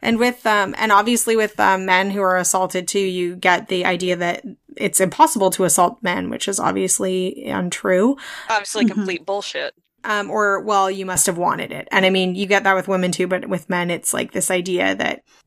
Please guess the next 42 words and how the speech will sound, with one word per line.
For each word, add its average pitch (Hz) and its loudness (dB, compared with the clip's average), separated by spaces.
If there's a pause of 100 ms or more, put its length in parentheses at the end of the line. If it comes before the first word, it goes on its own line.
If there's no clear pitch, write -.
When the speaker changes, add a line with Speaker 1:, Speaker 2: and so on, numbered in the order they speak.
(100)
Speaker 1:
that, - -4
like, 190 -2
boys 185 2
will 180 -2
be 180 -4
boys. 185 -6
And - -6
again, - -6
this, - -4
uh, - -10
like, - -10
idea 196 -6
that - -6
it's - -8
impossible 190 2
to - -2
assault 180 4
men 180 2
and 175 -2
it 180 0
must 180 0
be - -2
funny. - -2 (500)
Like, 247 -6
it's - -6
Speaker 3:
Right. 196 -6
Speaker 2:
Yeah, 165 -4
Speaker 1:
so 214 6
Speaker 2:
that's, 208 4
Speaker 1:
there's, 226 4
it's 233 2
Speaker 2:
yeah. 160 2
Speaker 1:
difficulty 247 2
for - -4
everyone 180 -2
reporting, 175 -2
Speaker 2:
Of 185 -4
course. 180 -2
Speaker 1:
and, 170 -4
uh, 170 -2 (440)
it 185 2
is 185 4